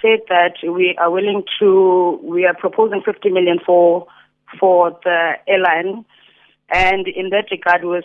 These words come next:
saying to the liquidator, because we knew the state of assets that the airline had before and was in before,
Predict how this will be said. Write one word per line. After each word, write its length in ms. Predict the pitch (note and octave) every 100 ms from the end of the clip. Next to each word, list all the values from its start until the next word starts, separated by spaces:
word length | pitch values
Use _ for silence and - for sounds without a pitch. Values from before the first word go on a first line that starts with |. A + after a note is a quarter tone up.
| G#3+
saying 220 | G#3 G3+ -
to 80 | G3
the 220 | F3 E3+ -
liquidator, 580 | F#3 G3 G#3 G3 F#3 F#3
because 340 | F#3 - G#3 F#3
we 120 | G3+
knew 280 | G#3 A3 A3
the 140 | F#3+ -
state 180 | G3 G3
of 140 | -
assets 400 | F#3 F#3 F3+ D#3 _ _ - - _ _ F3+
that 280 | F3 F3 -
the 400 | F3 F3+ E3+ E3 - _
airline 380 | F#3+ G3 F3+ F3
had 220 | F#3+ F3+ D#3 - _ _ -
before 600 | E3 - G#3 E3+ D#3+ -
and 240 | F3 E3+
was 200 | E3 F3 E3
in 240 | E3+ E3+
before, 540 | E3 D#3+ G3 F3+ F3